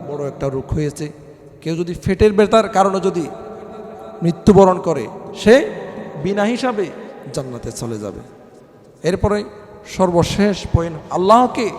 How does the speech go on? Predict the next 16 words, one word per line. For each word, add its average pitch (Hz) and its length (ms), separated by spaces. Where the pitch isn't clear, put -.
সন্তুষ্টি - 580
করার 170 320
জন্য 151 340
কেউ 165 240
যদি 165 260
নফল 185 540
রোজা 190 280
রাখে, 131 300
অনেক 165 280
মা 147 180
বোনেরা 156 320
আছে, 135 320
বেশিরভাগ 165 360
মা 143 160
বোনেরাই 185 340
বেশি 147 320